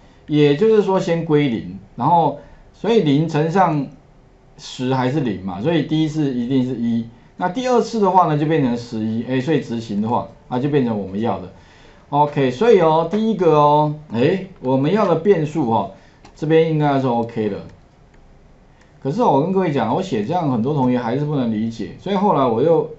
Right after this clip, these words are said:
换了一招，就是我之前蛮喜欢写一个变数叫 K 的，K 等于一啊，好，换第二种写法哦。那这个写法会比较简单一点，怎么说？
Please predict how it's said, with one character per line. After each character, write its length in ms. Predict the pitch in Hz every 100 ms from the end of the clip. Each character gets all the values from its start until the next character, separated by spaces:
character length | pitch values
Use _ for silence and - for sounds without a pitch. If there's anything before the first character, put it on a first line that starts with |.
| - -
换 160 | 180
了 80 | 143
一 120 | 139
招， 420 | 127 135 113 113 113 - - - _
就 100 | -
是 180 | 185 214
我 300 | 143 147 139
之 180 | 139 233
前 180 | 190 156
蛮 280 | 156 151 170
喜 100 | 151
欢 160 | 160
写 320 | 160 117 101
一 80 | 113
个 220 | 117 110 - - - - _ - -
变 180 | 208 156
数 120 | 160
叫 180 | 156 135
K 340 | - 131 117
的， 100 | 107 87 - - - - -
K 180 | 202 196
等 180 | 135
于 100 | 123
一 320 | 135 151 151 147
啊， 240 | - - -
好， 160 | 120
换 240 | 113 220 196
第 160 | 190
二 120 | 185 160
种 160 | 117
写 200 | 113 233
法 140 | 127 98
哦。 280 | 85 90 - - - _ - -
那 260 | 220 233 - -
这 120 | - 247
个 140 | 220
写 320 | - - 214
法 220 | 208 131
会 340 | 117 160 185 - -
比 120 | 123
较 140 | 147 165
简 260 | - 101
单 160 | 135 135
一 60 |
点， 180 | 131 104
怎 80 | 107
么 120 | 117
说？ 340 | 117 127 120